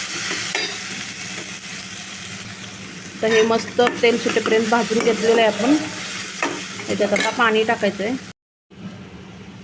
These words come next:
आता आपण याच्यात चवीनुसार मीठ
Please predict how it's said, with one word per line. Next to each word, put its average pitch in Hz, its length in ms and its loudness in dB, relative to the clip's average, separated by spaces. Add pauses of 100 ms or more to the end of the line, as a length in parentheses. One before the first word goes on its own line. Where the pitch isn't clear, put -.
(760)
आता 220 200 2
आपण 220 280 2
याच्यात 220 220 4
चवीनुसार 226 600 2
मीठ 220 200 2